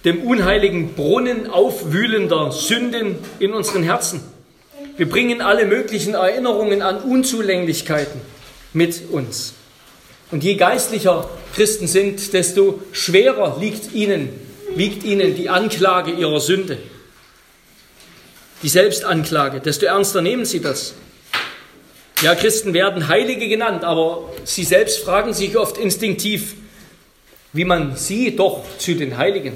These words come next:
zählen könnte, wie man uns, mich zu den Heiligen zählen kann. Christen beschuldigen sich selbst, aber Gott erklärt sie für unschuldig. Die Welt verleumdet sie und der Satan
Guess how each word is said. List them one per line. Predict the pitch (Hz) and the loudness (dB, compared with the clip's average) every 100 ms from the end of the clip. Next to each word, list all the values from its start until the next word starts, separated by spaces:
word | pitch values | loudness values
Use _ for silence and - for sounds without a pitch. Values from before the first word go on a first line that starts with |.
| 104 | -10
zählen | - 139 110 104 | -6 -6 -6 -10
könnte, | 127 120 120 123 | -12 -12 -12 -8
wie | |
man | 143 127 110 - - | -6 -6 -10 -16 -2
uns, | 175 180 - - - - - | 0 0 -4 -10 -14 -20 -10
mich | 151 170 - - - | -4 -4 -4 -12 -14
zu | 127 | -8
den | 139 123 | -6 -4
Heiligen | 165 175 135 | -4 -4 -8
zählen | - 123 120 | -8 -10 -12
kann. | 107 107 - - - - _ - - - _ | -14 -16 -20 -20 -20 -20 _ -20 -20 -20 _
Christen | - 151 151 147 127 | -6 -6 -4 -6 -6
beschuldigen | 135 160 190 202 156 | 0 2 2 0 -4
sich | 160 - | -4 2
selbst, | 170 214 - - - - - - _ _ _ - - | 2 2 -4 -10 -16 -20 -20 -20 _ _ _ -20 -6
aber | 143 151 170 175 - - - | 0 2 4 2 0 -12 -6
Gott | - 175 - - - | 2 2 2 -12 -10
erklärt | 147 127 139 143 - | -8 -4 0 0 -2
sie | 135 113 110 - - - - _ | -8 -10 -14 -20 -20 -20 -20 _
für | - 151 143 - - - | -10 -2 -2 -2 -8 -8
unschuldig. | 180 170 - 123 110 120 - - _ _ _ _ _ | -4 -4 -4 -8 -10 -16 -18 -20 _ _ _ _ _
Die | 135 135 | -2 4
Welt | 196 | 4
verleumdet | - 156 165 214 190 - | 4 2 2 2 -2 -2
sie | 190 | -2
und | 175 | 0
der | 147 | 0
Satan | 139 165 185 180 175 160 | 2 2 2 4 4 2